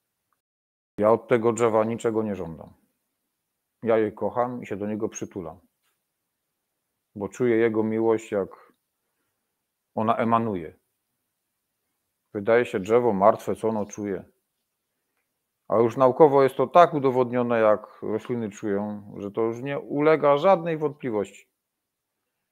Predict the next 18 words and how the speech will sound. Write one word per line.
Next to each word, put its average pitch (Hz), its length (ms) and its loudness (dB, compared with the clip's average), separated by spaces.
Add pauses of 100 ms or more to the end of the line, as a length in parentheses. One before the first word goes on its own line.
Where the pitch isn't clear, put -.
(800)
I 107 760 -4
ja 110 220 4
nikogo 175 420 0
nie 175 120 -2
będę 147 280 0
zachęcał, 117 720 -4 (880)
żeby 113 240 -2
na 113 140 -2
siłę 160 280 2
do 127 120 0
tego 117 260 -2
drzewa 117 220 2
podchodził 110 720 -10 (760)
i 101 80 -8
próbował 139 480 4
od 123 160 -2
niego 135 240 0
coś 131 340 -2